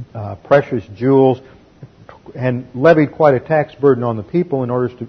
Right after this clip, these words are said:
to build the temple. So when Rehoboam wanted to increase that taxation, it was just too much. So Jeroboam, who was a rabble-rouser in the north,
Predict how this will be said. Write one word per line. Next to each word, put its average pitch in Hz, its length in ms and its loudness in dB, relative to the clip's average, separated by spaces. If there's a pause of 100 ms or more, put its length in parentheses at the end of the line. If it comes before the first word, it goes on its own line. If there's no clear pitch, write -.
(120)
to 107 100 -20
build 123 280 0
the 113 60 -14
temple. 160 440 -2 (680)
So 147 180 6
when 131 180 0
Rehoboam 151 500 4
wanted 131 280 0
to 135 80 -2
increase 180 480 -4
that 127 240 -4
taxation, 120 680 -6
it 127 100 -8
was 113 180 -6
just 139 280 -6
too 135 140 -8
much. 110 300 -8 (800)
So 139 200 2
Jeroboam, 139 760 6
who 139 120 -2
was 127 180 2
a 127 40 -2
rabble-rouser 123 1000 2
in 117 180 -8
the 104 80 -6
north, 117 460 -2